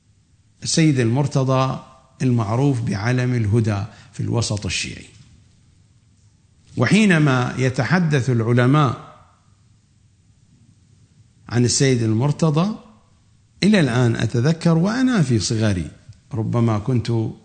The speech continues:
في السابعة، في الثامنة، لا أتذكر قطعا، كنت في سن أقل من العاشرة. إلى الآن ترن في أذني كلمات الخطيب الحسيني وهو يتحدث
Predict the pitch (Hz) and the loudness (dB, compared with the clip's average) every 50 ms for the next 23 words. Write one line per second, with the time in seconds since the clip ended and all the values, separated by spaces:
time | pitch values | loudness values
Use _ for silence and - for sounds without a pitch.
0 | - _ _ _ _ _ _ _ _ _ _ _ - - _ - - - - - | -20 _ _ _ _ _ _ _ _ _ _ _ -20 -20 _ -20 -20 -20 -20 -20
1 | - - - - 110 104 - - 147 147 147 147 131 135 127 117 127 127 127 127 | -20 -12 -6 -4 -2 -2 0 2 2 4 4 4 2 2 2 2 2 2 2 2
2 | 107 104 101 95 - 135 131 131 127 127 123 123 131 160 214 254 226 196 147 156 | 0 -2 -4 0 0 0 2 2 2 2 2 2 2 2 2 2 2 2 2 2
3 | 143 151 190 180 - - 120 98 85 - - - - _ _ _ _ _ _ _ | 2 4 2 2 0 0 -2 -2 -4 -6 -12 -20 -20 _ _ _ _ _ _ _
4 | _ _ _ _ 170 170 - 165 170 180 180 160 170 190 190 175 185 175 135 120 | _ _ _ _ 0 0 2 2 2 2 2 2 2 2 2 2 2 0 0 2
5 | 156 151 147 143 147 - - - - - - - - - - - - 175 175 175 | 2 2 2 0 -2 -4 -10 -18 -20 -20 -20 -20 -20 -14 -8 -4 0 2 4 4
6 | 170 165 151 143 135 135 - - 156 151 151 147 143 135 131 117 107 107 120 120 | 4 4 2 2 0 -2 0 2 2 4 4 4 4 2 2 0 0 0 0 0
7 | 110 92 - - 92 73 73 - _ - - - _ _ _ - _ _ _ _ | 0 -2 -4 -8 -10 -10 -14 -16 _ -20 -20 -20 _ _ _ -20 _ _ _ _
8 | _ _ _ _ _ _ _ _ _ _ _ _ _ _ _ _ _ _ _ _ | _ _ _ _ _ _ _ _ _ _ _ _ _ _ _ _ _ _ _ _
9 | _ _ _ _ _ _ _ _ _ _ _ _ _ _ - 170 190 196 196 185 | _ _ _ _ _ _ _ _ _ _ _ _ _ _ 2 2 4 2 2 2
10 | 160 180 226 220 190 156 131 113 117 - - - - - - 156 156 151 170 175 | 2 2 4 4 2 2 2 0 -2 -4 -10 -16 -20 -4 0 2 2 4 4 4
11 | 156 131 - - 131 123 117 - 151 147 147 143 135 131 127 120 117 - - - | 2 0 0 0 0 0 2 2 2 2 4 4 4 2 2 0 -2 -4 -6 -12
12 | - _ _ _ _ _ _ _ _ _ _ _ _ _ - 143 135 135 139 151 | -20 _ _ _ _ _ _ _ _ _ _ _ _ _ 0 2 4 4 4 4
13 | 156 147 - - 120 104 - - 123 - 147 147 139 127 120 104 - 123 110 - | 4 2 2 0 -2 -2 -2 -4 -2 0 0 0 2 0 -2 -2 -4 -4 -2 0
14 | 151 151 151 147 147 139 139 143 147 160 160 151 139 131 123 - 131 - - 170 | 2 2 4 2 2 2 2 2 4 4 4 4 2 2 0 0 -2 0 2 0
15 | 170 147 151 170 165 151 | 2 2 2 2 0 0